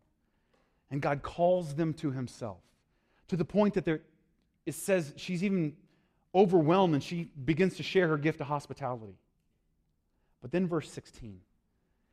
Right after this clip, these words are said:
"As we were going to the place of prayer, we were met by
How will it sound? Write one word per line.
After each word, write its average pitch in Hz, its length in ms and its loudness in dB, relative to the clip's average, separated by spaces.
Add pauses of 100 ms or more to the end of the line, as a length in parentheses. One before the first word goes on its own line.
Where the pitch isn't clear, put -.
(240)
"As 175 140 4
we 214 80 4
were 190 100 4
going 180 220 4
to 165 60 0
the 160 60 0
place 147 300 -2
of - 160 -12
prayer, 127 220 2
we 127 80 2
were 120 120 -2
met 131 280 0
by 120 400 -4